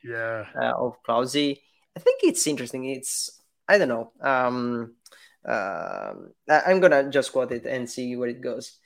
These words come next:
Speaker 2: "So if you are a knife, uh, factory, are you responsible if you, if someone <laughs> misuses the knife?"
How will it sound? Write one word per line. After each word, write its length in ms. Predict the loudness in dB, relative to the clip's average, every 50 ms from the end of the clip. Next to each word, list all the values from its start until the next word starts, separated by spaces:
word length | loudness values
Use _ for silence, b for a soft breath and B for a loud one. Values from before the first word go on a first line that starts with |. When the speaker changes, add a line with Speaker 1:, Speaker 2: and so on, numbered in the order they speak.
| b b b
Speaker 2:
"So 300 | -4 0 2 2 2 0 -4 -6
if 200 | -6 -2 2 6
you 60 | 8
are 280 | 8 8 8 6 4 -2
a 80 | -4 -2
knife, 560 | 2 4 4 4 4 4 2 -2 -6 _ _ _ _ _ _ _ _ _
uh, 240 | 0 2 2 2 0
factory, 580 | 0 0 0 0 0 -2 -6 -8 -8 -8 -12 -18 _ _ _ _ _ _ _ 2
are 80 | 4
you 140 | 4 6 4
responsible 800 | 4 2 0 -4 -2 -2 -2 -2 -2 -4 -2 -2 -2 -2 -2 -6 -8
if 220 | -10 -8 -6 -4
you, 400 | -2 -2 0 0 -2 -4 -6 -14 _ _
if 160 | -12 -10 -10 -6
someone 520 | -2 0 2 2 2 2 0 0 0 0
<laughs> 0 |
misuses 600 | -2 -2 -2 -4 -4 -4 -4 -4 -6 -8 -12 -16 _
the 240 | -20 -12 -8 -6 -4
knife?" 420 | -2 0 2 2 2 0 -4 -10